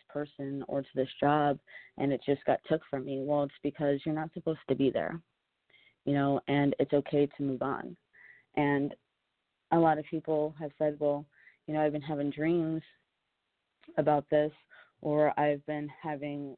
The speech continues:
you know, dreams that don't make any sense, that are very vivid." And, you know, we really just have to start writing them down. Um,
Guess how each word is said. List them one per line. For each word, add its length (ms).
you 140
know, 200
dreams 300
that 120
don't 180
make 180
any 260
sense, 240
that 100
are 60
very 240
vivid." 420
And, 420
you 160
know, 140
we 120
really 300
just 200
have 160
to 80
start 240
writing 240
them 160
down. 400
Um, 280